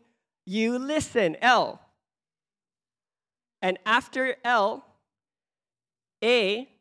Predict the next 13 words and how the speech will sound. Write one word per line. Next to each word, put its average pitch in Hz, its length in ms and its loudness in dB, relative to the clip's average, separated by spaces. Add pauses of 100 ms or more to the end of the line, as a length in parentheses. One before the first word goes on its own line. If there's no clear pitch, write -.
(400)
is 175 320 -4
you 170 200 -4 (120)
ask 170 340 -6
questions. - 800 -12 (680)
If 156 160 -12
you're 170 120 -2
listening, 226 480 0
you 202 120 -4
can 196 200 -8
ask 196 340 -6
more 180 260 -2
questions, - 680 -6
right? 165 300 -4